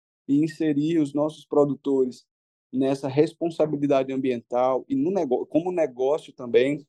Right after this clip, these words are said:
é um outro desafio que a gente já tá correndo atrás e estamos ainda nesses primeiros passos mesmo, de, por exemplo, educar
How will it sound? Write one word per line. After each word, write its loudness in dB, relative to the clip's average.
é -2
um 0
outro 0
desafio 2
que 0
a 4
gente -2
já 0
tá -4
correndo -2
atrás -2
e 0
estamos -2
ainda 0
nesses -4
primeiros 0
passos 0
mesmo, 0
de, -4
por -2
exemplo, -2
educar 0